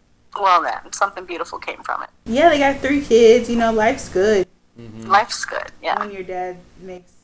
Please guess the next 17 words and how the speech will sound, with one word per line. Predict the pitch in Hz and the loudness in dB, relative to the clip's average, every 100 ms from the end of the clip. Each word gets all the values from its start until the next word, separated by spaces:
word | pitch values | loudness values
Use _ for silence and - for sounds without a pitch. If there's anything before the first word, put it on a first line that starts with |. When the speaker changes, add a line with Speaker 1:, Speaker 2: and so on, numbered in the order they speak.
| _ _ _ 185 | _ _ _ -10
Speaker 2:
auto-tune | 185 180 165 214 226 | -8 -8 -4 0 0
music. | 190 220 190 185 - - | 2 -2 -2 -6 -8 -8
Speaker 3:
<laughs> | 311 | -8
Speaker 1:
<laughs> | - 285 294 277 - 294 - - - 113 | -4 -4 -4 -6 -6 -8 -10 -12 -14 -16
Speaker 3:
Yeah. | 110 113 113 - _ | -12 -10 -12 -18 _
Speaker 2:
I'm | 208 - | -8 -8
just | 202 180 | -10 -2
gonna | 190 175 | -2 2
go | 175 | 0
home | 202 185 | 2 -2
and | 175 | -2
tell | 185 180 | -2 -2
my | 170 | 0
dad | 170 165 165 160 | 2 2 0 -2
we | 196 170 | -4 -2
obviously | 165 170 175 175 180 | -2 -2 -6 -8 -8
failed | 170 - 175 170 175 175 | -8 -4 0 2 2 0